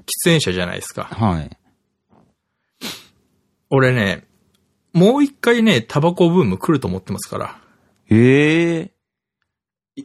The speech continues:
Speaker 1: もう一周して。
Speaker 2: 来るんすかね？
Speaker 1: うん。俺その時にタバコやめそうな気がしますね、だから。
Speaker 2: あ、その時ですか？
Speaker 1: うん。いや、なんか恥ずかしいみたいな。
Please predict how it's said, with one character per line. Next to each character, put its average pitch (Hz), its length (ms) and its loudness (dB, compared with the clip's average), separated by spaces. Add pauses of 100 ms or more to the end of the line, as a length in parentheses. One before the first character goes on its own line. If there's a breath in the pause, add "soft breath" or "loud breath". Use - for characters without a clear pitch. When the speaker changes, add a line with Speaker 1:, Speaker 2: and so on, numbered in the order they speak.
Speaker 1:
も 123 160 0
う 110 60 2
一 104 60 0 (180)
周 104 60 -2
し - 100 -6
て。 - 240 -4 (1800 loud breath)
Speaker 2:
来 359 300 2
る 196 120 4
ん 92 140 -2
す - 120 -18
か 78 160 -12
ね？ 85 500 -4 (720)
Speaker 1:
う 107 80 -6
ん。 95 260 -8
俺 117 120 -2
そ - 160 -4
の 262 100 -2
時 240 240 0
に 107 80 -2
タ - 140 -4
バ 113 120 0
コ 110 100 -2
や 98 80 2
め 98 100 -2
そ - 120 -8
う 98 40 -6
な 95 60 -10
気 - 60 -12
が 87 80 -6
し - 80 -8
ま 98 80 -10
す - 120 -16
ね、 87 60 -10
だ 92 120 -12
か 98 80 -12
ら。 - 180 -18 (160)
Speaker 2:
あ、 - 180 -8
そ - 200 -6
の 185 140 -2
時 208 380 -4
で 78 100 -8
す - 140 -20
か？ - 320 -12 (840)
Speaker 1:
う 98 60 -10
ん。 92 320 -8
い 127 40 -12
や、 101 140 -2
な 98 120 -4
ん 98 40 -8
か - 80 -12
恥 101 180 -2
ず 107 60 -6
か 92 140 -6
し 104 180 -4
い 82 40 -6
み 87 100 -12
た - 120 -20
い - 60 -20
な。 - 60 -20